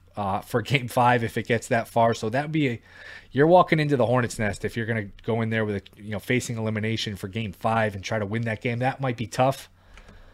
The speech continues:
Uh, but again, one game at a time here if you're the Nets, and just try to survive, just try to get it for Boston for game five, and, you know, hope-, hopefully Durant and Kyrie can go off and,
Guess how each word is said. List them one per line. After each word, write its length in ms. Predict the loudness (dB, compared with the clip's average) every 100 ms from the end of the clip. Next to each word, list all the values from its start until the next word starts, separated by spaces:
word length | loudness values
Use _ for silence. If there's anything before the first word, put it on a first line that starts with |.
| -20 -10
Uh, 240 | -8 -8 -6
but 120 | -2
again, 280 | 0 -2 -2
one 180 | -2 0
game 240 | 0 0
at 60 | 0
a 40 |
time 360 | -2 -2 -2 -4
here 340 | -2 -2 -4 -8 -20 -20 -20 -20 -20 -20 -14
if 140 | -8 -4
you're 120 | -2
the 100 | 0
Nets, 300 | 2 2 0
and 80 | -4
just 200 | -4 0
try 180 | 2 2
to 60 |
survive, 460 | 0 0 4 4 2
just 180 | -4 0
try 120 | 0
to 60 |
get 160 | 2 -2
it 80 | -2
for 80 | -2
Boston 440 | 2 2 0 -8
for 100 | -8
game 240 | -6 -6
five, 420 | -4 -2 0 0 -4
and, 140 | -10 -16 -20 -20 -20 _
you 80 | -10
know, 60 |
hope-, 340 | -8 -10 -10 -18 -8
hopefully 320 | -8 -6 -6
Durant 360 | -6 -4 -4 -6
and 140 | -12
Kyrie 340 | -6 -4 -2 -4
can 180 | -6
go 220 | -4 0 4
off 260 | 4 2
and, 180 | -8